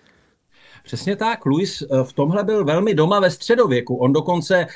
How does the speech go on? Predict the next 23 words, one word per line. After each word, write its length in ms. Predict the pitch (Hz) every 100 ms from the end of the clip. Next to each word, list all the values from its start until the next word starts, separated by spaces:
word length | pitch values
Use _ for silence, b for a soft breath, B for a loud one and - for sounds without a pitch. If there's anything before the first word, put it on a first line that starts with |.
| B B
říkal, 400 | 120 139 135 165
že 140 | 156 165
nejradši 420 | 139 143 151 160
čte 260 | - 165 143
hodně 300 | 135 151 160
staré 300 | 165 160 170
knihy, 520 | 139 156 131 123 127
protože 400 | 131 120 143 147
se 120 | 170
mu 120 | 196
zdálo, 720 | 123 113 107 117 127 117 113 - B B B
že 220 | 104 127 143
ti 160 | 180
středověcí 600 | - 160 180 196 190 190
básníci 1040 | 143 127 135 - 196 214 208 - 120 113 -
a 80 | 123
renesanční, 800 | 151 233 196 185 156 165 160 143
eh, 400 | - - - 117
literáti, 640 | 123 147 196 185 160 156
jimiž 360 | 143 139 185 -
se 100 | 175
zabýval 560 | 139 131 185 185 135 131
odborně, 560 | 139 117 135 113 95